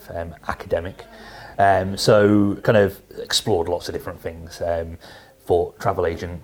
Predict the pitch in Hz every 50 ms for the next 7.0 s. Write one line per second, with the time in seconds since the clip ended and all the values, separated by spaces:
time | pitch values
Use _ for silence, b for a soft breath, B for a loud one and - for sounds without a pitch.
0 | - - - 90 87 85 82 85 - - 95 87 78 - - - 85 82 85 82
1 | 80 82 87 82 80 76 - - 92 87 85 82 85 87 85 85 85 85 82 85
2 | 87 - - - - - - 85 - - 92 87 87 87 - - 92 85 82 85
3 | - - 85 80 80 90 87 82 - 87 82 80 - 92 85 - - 82 80 -
4 | - 82 82 85 87 85 - - 90 78 - 87 82 80 - 101 98 98 92 92
5 | 92 87 85 - - _ - 90 - 85 82 - 101 98 95 92 92 92 92 -
6 | B B B B B B B B B B B B 113 113 117 113 113 120 117 120